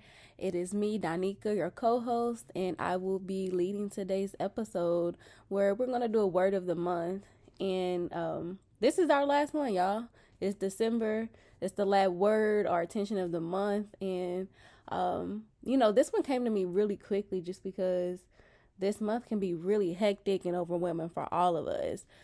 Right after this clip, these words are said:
So the intention is give only what you can give. So in December,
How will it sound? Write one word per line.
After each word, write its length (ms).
So 180
the 100
intention 420
is 340
give 400
only 420
what 320
you 220
can 220
give. 480
So 560
in 140
December, 840